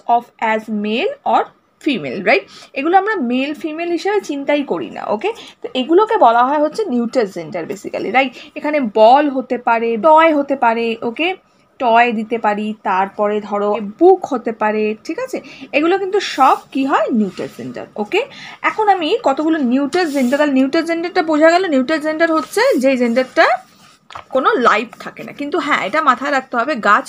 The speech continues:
কিন্তু exceptionally, গাছের কিন্তু life, প্রাণ আছে, কিন্তু গাছ কিন্তু নিউটার জেন্ডারে পড়বে,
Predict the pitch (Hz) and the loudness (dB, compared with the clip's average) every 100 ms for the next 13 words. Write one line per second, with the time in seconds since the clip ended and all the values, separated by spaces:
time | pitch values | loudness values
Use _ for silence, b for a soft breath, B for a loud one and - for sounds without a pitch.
0 | - 311 311 240 - 208 - - - - | -10 -10 -8 -8 -10 -12 -12 -16 -12 -2
1 | 208 220 311 311 294 302 233 196 220 - | -2 -2 -10 -10 -8 -4 -2 -4 -6 -12
2 | - - 214 208 226 190 196 392 - B | -16 -6 -2 -2 -2 -6 -6 -6 -6 B
3 | B B 277 277 208 208 247 - 311 427 | B B -6 -2 2 2 0 -8 -8 -4
4 | 320 202 214 208 220 214 220 427 587 _ | -2 -2 -4 -4 -4 -4 -2 -2 -4 _
5 | _ _ _ - 175 - | _ _ _ -4 -4 -6